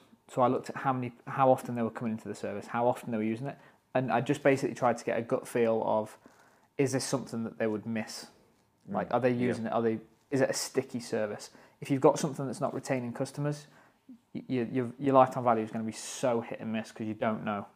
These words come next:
Speaker 1: You just generally don't know. Um, and on that side, be more pessimistic than optimistic. So presume everyone's gonna cancel in year one. So eighty pounds through the door. If I could get someone to use our service for twenty-five quid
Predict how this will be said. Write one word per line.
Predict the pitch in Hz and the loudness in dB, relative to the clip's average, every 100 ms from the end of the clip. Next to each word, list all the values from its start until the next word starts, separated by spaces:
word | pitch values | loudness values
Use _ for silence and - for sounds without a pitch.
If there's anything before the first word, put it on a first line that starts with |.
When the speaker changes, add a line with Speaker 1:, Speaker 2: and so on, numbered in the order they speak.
| _ _ | _ _
Speaker 1:
You | 135 | -12
just | 120 - - | -12 -12 -2
generally | 131 113 107 | 0 2 -2
don't | 107 101 | -2 -6
know. | 98 - - - - - | -8 -10 -18 -20 -20 -4
Um, | 117 117 113 - | 0 2 0 -2
and | 127 | -2
on | 131 | 4
that | 131 - | 4 4
side, | 120 110 107 - | 2 2 2 -2
be | 117 | 0
more | 117 113 | 0 0
pessimistic | - 117 110 107 - - | -2 -4 -4 -8 -8 -10
than | - | -6
optimistic. | 104 - - - - - _ _ - | -8 -8 -14 -14 -16 -18 _ _ -10
So | - 98 - _ - - _ _ | -6 -4 -6 _ -20 -20 _ _
presume | - 127 143 139 | 0 4 8 8
everyone's | 127 120 117 113 | 8 8 4 2
gonna | 123 | 0
cancel | 120 123 110 117 107 | 2 2 4 2 2
in | 113 110 | 0 -2
year | 107 | -2
one. | 104 80 - - - - - | -4 -6 -10 -20 -20 -20 -2
So | 110 | 8
eighty | 143 151 | 8 8
pounds | 147 135 127 - | 4 4 4 2
through | 120 | 0
the | 107 | 2
door. | 110 107 104 - - _ - | 4 4 2 -2 -12 _ 0
If | 135 | 6
I | 131 | 6
could | 135 | 4
get | 139 - | -2 -2
someone | 131 | -6
to | 117 | -4
use | 110 120 120 | -2 0 2
our | 117 | 2
service | - 123 120 127 | 2 -4 -4 -6
for | - | -10
twenty-five | - 120 120 123 120 120 | -6 -6 -2 2 2 2
quid | 127 | 0